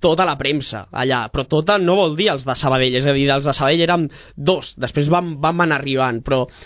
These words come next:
se'n va enterar abans la premsa de Barcelona d'una cosa d'aquí de Sabadell que, que no nosaltres, llavors hi havia F, Antena tres, eh, tots, i eren tots, i clar, i estàvem esperant a que sortís el, el, el,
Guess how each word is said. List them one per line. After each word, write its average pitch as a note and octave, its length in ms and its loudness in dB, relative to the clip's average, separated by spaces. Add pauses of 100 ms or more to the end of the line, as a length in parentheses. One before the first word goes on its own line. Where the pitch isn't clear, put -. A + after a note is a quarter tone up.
(120)
se'n C#3+ 220 -2
va E3 100 2
enterar G3 380 0
abans F#3 260 0
la C#3 140 0
premsa D#3+ 300 0
de F3+ 100 0
Barcelona E3+ 340 -2
d'una D3+ 240 -2
cosa E3 220 -2
d'aquí D#3+ 180 -2
de D3+ 60 0
Sabadell E3 560 0 (460)
que, D#3 180 0
que D3 100 -4
no F3 140 2
nosaltres, F3 480 0
llavors C3 180 -12
hi D3 80 -4
havia C3 280 0 (120)
F, D#3 380 0 (180)
Antena C#3 380 0
tres, E3 420 2
eh, C3+ 320 2
tots, D#3+ 380 -2
i D#3+ 100 4
eren F3 220 0
tots, D3 260 0
i A#2 80 -8
clar, D3+ 200 -2 (880)
i F3 240 2
estàvem F3 260 -2
esperant G3+ 320 -2
a D3 60 0
que C#3+ 100 -4
sortís D#3 400 -2
el, A2+ 460 -2 (800)
el, B2+ 200 -2 (600)
el, A#2+ 140 -12